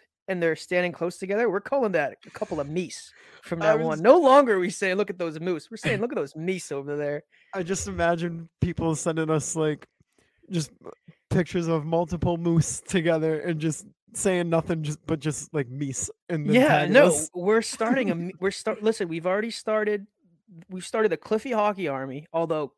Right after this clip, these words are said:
Speaker 1: Connor Clifton's done that on his own with his play this year. We're starting the Philly
Speaker 2: Philly,
Speaker 1: Goat
Speaker 2: Philly
Speaker 1: Army
Speaker 2: Goat,
Speaker 1: for Nick
Speaker 2: Philly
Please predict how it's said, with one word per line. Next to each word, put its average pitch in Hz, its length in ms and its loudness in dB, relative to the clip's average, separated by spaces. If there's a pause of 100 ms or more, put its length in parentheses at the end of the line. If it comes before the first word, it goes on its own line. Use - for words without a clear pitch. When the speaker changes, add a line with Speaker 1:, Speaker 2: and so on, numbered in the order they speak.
(240)
Speaker 1:
Connor 214 220 -2
Clifton's 208 400 -6
done 175 140 0
that 160 100 0
on 156 100 -2
his 147 120 -6
own 143 160 -6
with 139 100 -8
his 143 120 -8
play 147 220 -4
this 135 200 -8
year. 120 200 -12 (400)
We're 185 140 -2
starting 190 440 2
the 151 180 -4 (300)
Philly 208 380 2
Speaker 2:
Philly, 151 180 4
Speaker 1:
Goat 208 200 4
Speaker 2:
Philly 165 160 -4
Speaker 1:
Army 151 240 0
Speaker 2:
Goat, 151 200 2
Speaker 1:
for 175 100 2
Nick 180 160 -4
Speaker 2:
Philly 208 180 -4